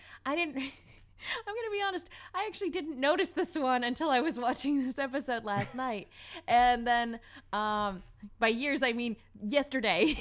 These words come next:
<laughs> is when I found out. I was today years old. And so the, the pearl, um,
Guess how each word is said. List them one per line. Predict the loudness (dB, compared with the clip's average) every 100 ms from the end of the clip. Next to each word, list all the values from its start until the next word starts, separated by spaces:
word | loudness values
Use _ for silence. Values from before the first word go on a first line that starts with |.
| 4
<laughs> | 4
is | 2
when | 2 4
I | 4 4
found | 2 2 2
out. | 2 2
I | 0
was | -2
today | -4 -6 -2 -2
years | -2 -2 -2
old. | -2 -2 -6 -14 -20 -10 -4
And | -4
so | -2 -2
the, | 0 0 0 -2
the | -6
pearl, | -6 -6 -2 0 0 -2 -12 -20 -20 -12 -4
um, | -2 0 0 -4